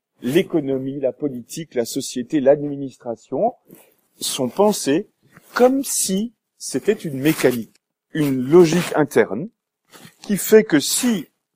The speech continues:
on décrète une chose, eh ben, les effets s'en suivent automatiquement.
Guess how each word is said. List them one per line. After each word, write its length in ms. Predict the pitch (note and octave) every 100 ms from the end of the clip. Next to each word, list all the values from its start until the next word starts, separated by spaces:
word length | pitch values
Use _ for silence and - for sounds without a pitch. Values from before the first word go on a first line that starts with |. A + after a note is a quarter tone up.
| _ _ -
on 120 | C3+
décrète 440 | C3 D3 - B2+ -
une 180 | A3 A3+
chose, 580 | - D#3 B3 B3 D3 _ _ - - -
eh 40 |
ben, 140 | B2 E3+
les 380 | D3+ C#3+ A#2
effets 360 | F3 - - F3
s'en 180 | - B2+
suivent 240 | - D3
automatiquement. 720 | B2+ B2 A2 G#2+ A2 - F2+